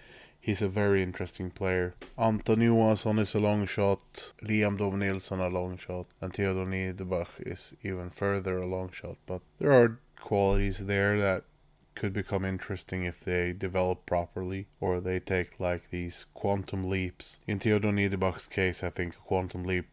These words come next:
might be necessary. Liam Dove Nilsson might be a guy that you bring on over to see what he can produce in the A H L, 'cause sometimes some guys produce better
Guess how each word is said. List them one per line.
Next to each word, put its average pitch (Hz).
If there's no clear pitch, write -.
might 92
be 87
necessary. 98
Liam 95
Dove 92
Nilsson 90
might 90
be 87
a 90
guy 95
that 90
you 92
bring 107
on 104
over 104
to 98
see 98
what 95
he 95
can 92
produce 95
in 92
the 92
A 92
H 95
L, 101
'cause -
sometimes 131
some 110
guys 104
produce 98
better 104